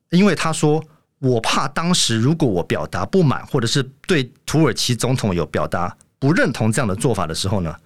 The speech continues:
他可能会冒一个风险，就是会让土欧的关系的进展前功尽弃。”哦，我听到这句话，我其实还蛮不能接受的，因为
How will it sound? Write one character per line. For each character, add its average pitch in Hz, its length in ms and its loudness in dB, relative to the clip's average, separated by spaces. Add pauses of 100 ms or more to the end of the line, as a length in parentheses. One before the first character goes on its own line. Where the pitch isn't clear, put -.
(580)
他 202 140 -4
可 - 140 -2
能 117 60 0
会 139 60 2
冒 151 220 2
一 - 20 -2
个 113 60 -2
风 131 240 0
险， 85 160 -2
就 101 100 0
是 101 320 0 (640)
会 190 180 0
让 165 220 0
土 - 280 -4
欧 151 180 2
的 110 120 -2
关 120 240 -2
系 113 380 0 (300)
的 101 140 -2
进 196 340 2
展 - 240 -6 (260)
前 110 340 -2
功 131 200 2
尽 104 200 0
弃。” - 320 -4 (1200)
哦， 120 100 -2
我 98 60 0
听 175 120 2
到 214 80 6
这 208 100 2
句 175 60 4
话， 160 100 4
我 95 120 2
其 110 160 -2
实 117 40 0
还 110 120 -2
蛮 90 180 -2
不 104 100 -2
能 87 140 0
接 92 240 -2
受 90 200 -2
的， - 60 -8
因 143 80 2
为 190 240 2